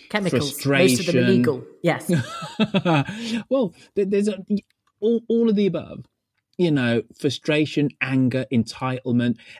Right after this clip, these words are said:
Speaker 2: which I actually think the actor portrays that really well.
Speaker 1: Yeah.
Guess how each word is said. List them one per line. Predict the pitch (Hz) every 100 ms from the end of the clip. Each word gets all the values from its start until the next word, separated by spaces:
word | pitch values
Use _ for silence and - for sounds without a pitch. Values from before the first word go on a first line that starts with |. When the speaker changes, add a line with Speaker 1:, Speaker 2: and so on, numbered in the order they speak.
| -
Speaker 2:
which | 262 254 -
I | 220 302
actually | - - 240
think | 226 180
the | - 165
actor | 202 - 190 175 _ _ _ _
portrays | 160 151 - 196 214 143
that | 101 104 _
really | 123 110 113 120 123 120 123
well. | 127 127 196 269 208 165 185
Speaker 1:
Yeah. | 226 202